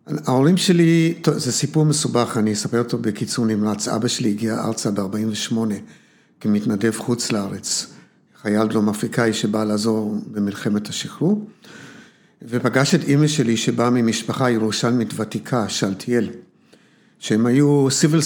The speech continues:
servants, עבדו בעירייה, ושהטורקים היו פה דיברו צרפתית, ושהאנגלים היו פה דיברו אנגלית, ושלחו את הילדים לבתי ספר אנגלים.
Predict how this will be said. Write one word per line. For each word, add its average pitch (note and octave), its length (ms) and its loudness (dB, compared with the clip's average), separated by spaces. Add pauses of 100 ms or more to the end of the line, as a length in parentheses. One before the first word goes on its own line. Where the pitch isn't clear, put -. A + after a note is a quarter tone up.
servants, A#2+ 440 2
עבדו C#3+ 840 2
בעירייה, A2+ 460 2 (760)
ושהטורקים A#2 600 2
היו D#3 260 4
פה D3+ 460 4
דיברו D#3+ 260 0
צרפתית, F3+ 680 -2 (560)
ושהאנגלים A#2 540 2
היו D3 260 2
פה C#3+ 400 -2
דיברו C#3+ 580 -4
אנגלית, E3+ 380 2
ושלחו - 340 -2
את C3+ 80 -2
הילדים C#3 520 2 (360)
לבתי A#2+ 360 2
ספר A#2+ 320 0
אנגלים. G#2+ 400 2